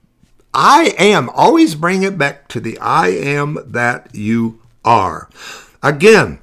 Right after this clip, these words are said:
my mind is made up about you. The only possible way in which you can truly know you yourself is the light of God's mystery,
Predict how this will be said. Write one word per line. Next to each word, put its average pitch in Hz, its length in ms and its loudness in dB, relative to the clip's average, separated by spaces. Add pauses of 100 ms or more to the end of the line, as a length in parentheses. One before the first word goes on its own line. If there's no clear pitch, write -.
(160)
my 165 200 4
mind 202 340 4
is 143 160 -2
made 196 380 0
up 302 160 2
about 135 400 0
you. 95 300 -4
The 107 200 -6
only 226 320 2
possible 190 640 2
way 196 240 4
in 156 160 0
which 180 240 2
you 165 80 -2
can 143 160 -4
truly 196 460 4
know 185 640 6
you 135 460 2
yourself 151 880 -2
is 160 280 2
the 123 260 -2
light 160 420 4
of 123 220 0
God's 160 400 2
mystery, 139 560 -4